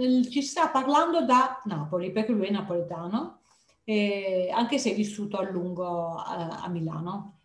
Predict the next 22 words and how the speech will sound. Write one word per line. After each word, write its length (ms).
eh, 240
beh, 400
dove 260
aveva 320
una 200
bellissima, 760
un 100
bellissimo 440
studio 680
e 120
dove 180
faceva 400
dei 120
workshop, 840
eh, 420
eh, 640
mm, 340
dove, 640
mm, 340
a-, 560
eh, 280
ospitava 800